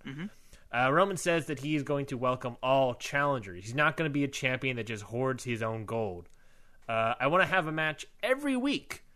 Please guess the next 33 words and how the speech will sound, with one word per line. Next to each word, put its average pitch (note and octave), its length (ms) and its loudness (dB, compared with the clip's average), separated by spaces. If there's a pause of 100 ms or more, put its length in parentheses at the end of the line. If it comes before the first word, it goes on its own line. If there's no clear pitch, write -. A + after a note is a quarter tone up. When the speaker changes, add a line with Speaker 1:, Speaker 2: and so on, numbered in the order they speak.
(160)
Speaker 2:
If D#3+ 220 2
you G#3+ 100 4
beat F#3 300 0
me, F3 300 0 (100)
you A2+ 100 -6
get C#3 160 2
a C#3+ 60 2
shot C#3 220 2
at C3+ 60 -2
the C3 60 -4
title. G2 400 0
It's G2 100 -16
simple D3 440 -2
as A#2 140 -4
that." F#2 260 -8 (580)
Uh, G#2 40 -8
Speaker 1:
I G2+ 120 0
love C3 140 2
Speaker 2:
Rom-, B2+ 80 0
Speaker 1:
that. C3 260 2
Speaker 2:
Roman C#3+ 320 0
says, C#3 480 2
in C3+ 160 -10
fact, C3+ 400 -4
there C3 140 0
is A2+ 100 -4
one E3+ 320 4
guy D#3 340 2
who C#3 100 -2
really D#3+ 360 2
piqued D3 360 -4
his C3 120 -4
interest B2+ 540 -6